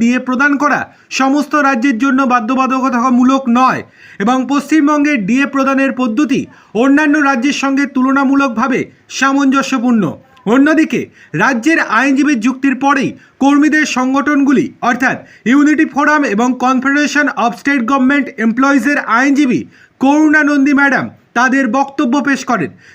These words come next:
তিনি জানান যে রাজ্যের লিখিত জমা পাওয়ার পর তারা এক সপ্তাহের মধ্যেই তাদের যুক্তি এবং লিখিত সাবমিশন আদালতে জমা দেবেন। এটি কর্মীদের দীর্ঘদিনের দাবির পরিপ্রেক্ষিতে একটি দৃঢ় পদক্ষেপ। কর্মচারীদের পক্ষ থেকে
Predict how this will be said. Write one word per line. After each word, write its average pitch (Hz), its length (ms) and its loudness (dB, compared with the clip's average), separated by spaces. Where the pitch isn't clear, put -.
তিনি 269 220 2
জানান 277 360 2
যে 254 140 2
রাজ্যের 294 440 2
লিখিত 285 220 0
জমা 254 280 0
পাওয়ার 262 200 0
পর 254 260 0
তারা 247 200 0
এক 277 100 -2
সপ্তাহের 294 520 -2
মধ্যেই 277 360 0
তাদের 254 280 -2
যুক্তি 277 320 0
এবং 254 140 0
লিখিত 262 240 0
সাবমিশন 262 480 0
আদালতে 262 320 0
জমা 262 300 0
দেবেন। 214 200 0
এটি 226 140 0
কর্মীদের 277 440 2
দীর্ঘদিনের 262 600 0
দাবির 240 360 0
পরিপ্রেক্ষিতে 277 640 -2
একটি 269 260 0
দৃঢ় 277 340 2
পদক্ষেপ। 262 420 -4
কর্মচারীদের 269 640 0
পক্ষ 269 280 -6
থেকে 269 220 -2